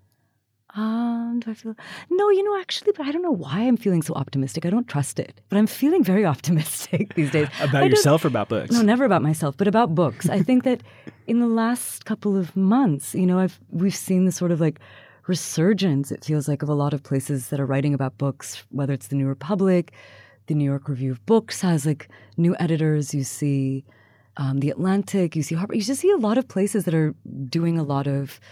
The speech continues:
Speaker 1: deep, interesting writing about books. And I mean,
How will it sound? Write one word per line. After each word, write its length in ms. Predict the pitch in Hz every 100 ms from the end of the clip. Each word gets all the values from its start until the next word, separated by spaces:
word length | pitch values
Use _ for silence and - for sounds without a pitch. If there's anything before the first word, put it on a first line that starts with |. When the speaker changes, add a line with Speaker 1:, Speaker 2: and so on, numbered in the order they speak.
| - - _ - 127
Speaker 1:
deep, 380 | 175 170 160 - -
interesting 1000 | 156 143 147 - 147 131 127 123 143 139 _ _ _ - _ -
writing 280 | 160 151 147
about 220 | 135 -
books. 420 | 277 - - -
And 200 | 165 165
I 80 | -
mean, 240 | 180 175